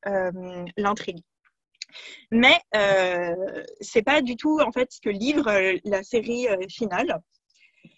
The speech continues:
Puisque si on est, on revient sur les romans, je vous ai dit, avec les tomes qui sont parus et les, les connaissances qu'on a actuellement, on a l'impression que la thèse des romans, là aussi ça a été bien montré par divers,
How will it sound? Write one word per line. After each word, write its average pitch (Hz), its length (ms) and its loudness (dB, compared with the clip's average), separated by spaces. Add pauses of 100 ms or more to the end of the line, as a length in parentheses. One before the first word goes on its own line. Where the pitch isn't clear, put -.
(160)
Puisque 277 280 4 (300)
si - 260 0
on 349 160 -6
est, 302 420 2
on 269 80 4
revient 277 260 2
sur - 160 -6
les 240 120 0
romans, 233 400 0 (180)
je 202 100 -10
vous 202 120 -2
ai - 20 2
dit, 240 240 -2
avec 226 300 2
les 214 120 2
tomes 240 220 -4
qui 226 140 -16
sont 214 120 -8
parus 220 360 -2
et 208 80 0
les, 175 160 -6 (120)
les - 280 -10
connaissances 233 500 -2
qu'on 214 180 -8
a 202 60 -4
actuellement, 196 640 -4 (320)
on 220 100 2
a 226 60 4
l'impression 269 460 2
que 285 100 0
la 185 100 0
thèse 262 300 2
des 226 80 0
romans, 226 360 -2
là 208 120 0
aussi 196 240 -10
ça 220 100 -8
a 190 40 -4
été 190 180 -8
bien 202 160 -4
montré 202 340 -8
par 190 220 -6
divers, 196 340 -4